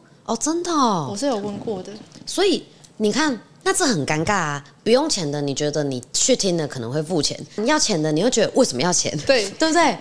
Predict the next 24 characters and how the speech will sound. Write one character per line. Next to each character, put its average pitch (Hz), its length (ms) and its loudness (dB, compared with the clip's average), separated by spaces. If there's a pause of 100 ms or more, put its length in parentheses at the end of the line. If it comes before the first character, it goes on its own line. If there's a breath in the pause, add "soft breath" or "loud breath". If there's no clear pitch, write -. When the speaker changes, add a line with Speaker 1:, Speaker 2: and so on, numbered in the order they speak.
(180)
Speaker 2:
对。 190 200 0
Speaker 1:
哦， 359 540 0
哦， 247 80 0
原 269 220 0
来 302 140 0
是， 285 120 -6
所 - 160 -2
以 339 60 0
因 311 80 2
为 403 60 8
我 320 200 6
觉 214 120 -2
得 220 40 0
这 254 140 0
个 226 160 4
视 233 240 2
角 135 180 0
我 123 60 0
们 123 140 -2
要 175 140 0
切 196 360 2
割 180 240 4
出 170 260 -2
来 113 240 0